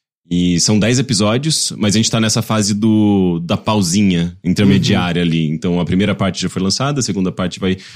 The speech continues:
Speaker 1: começar a, a sair no comecinho de julho, na segunda semana de julho, na verdade. E, e daí, eh, são, tipo, acho que mais quatro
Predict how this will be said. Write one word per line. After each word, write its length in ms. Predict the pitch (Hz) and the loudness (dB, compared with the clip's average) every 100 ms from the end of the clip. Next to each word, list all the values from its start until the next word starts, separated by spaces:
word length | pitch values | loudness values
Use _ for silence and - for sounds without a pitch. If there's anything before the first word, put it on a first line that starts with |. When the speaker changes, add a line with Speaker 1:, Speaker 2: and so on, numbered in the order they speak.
| - _ | -20 _
Speaker 1:
começar 320 | 92 87 95 | -4 -2 0
a, 560 | 90 - 76 85 85 - | -2 -4 -2 -2 -2 -2
a 40 | |
sair 460 | - 95 87 87 85 | -2 0 0 0 0
no 440 | 90 87 87 85 80 | -2 0 2 0 -2
comecinho 600 | - 90 85 - 117 113 | -2 0 0 0 0 0
de 160 | 90 | 0
julho, 400 | 87 80 113 175 214 _ _ _ - | -4 -2 0 0 -4 _ _ _ -8
na 60 | 87 | -4
segunda 260 | - 131 | 0 0
semana 260 | 135 117 92 | 2 2 2
de 80 | 78 | 0
julho, 220 | 92 123 | 0 0
na 80 | 101 | 0
verdade. 440 | 82 87 - - - - _ - | 0 -2 -4 -6 -16 -20 _ -6
E, 640 | 90 90 90 87 85 85 | 0 2 2 2 2 0
e 40 | 95 | 0
daí, 560 | 90 95 95 104 95 - - | 2 2 2 2 0 -6 -10
eh, 280 | 76 76 57 50 50 | -6 -4 -4 -8 -12
são, 280 | - 101 92 | -4 0 0
tipo, 560 | - - 90 85 76 80 | -2 0 2 2 2 -2
acho 140 | - | -4
que 100 | - | -4
mais 320 | 87 80 - | -2 0 -2
quatro 800 | - 90 82 - - 82 76 80 | -2 -2 -4 -4 -2 0 0 -4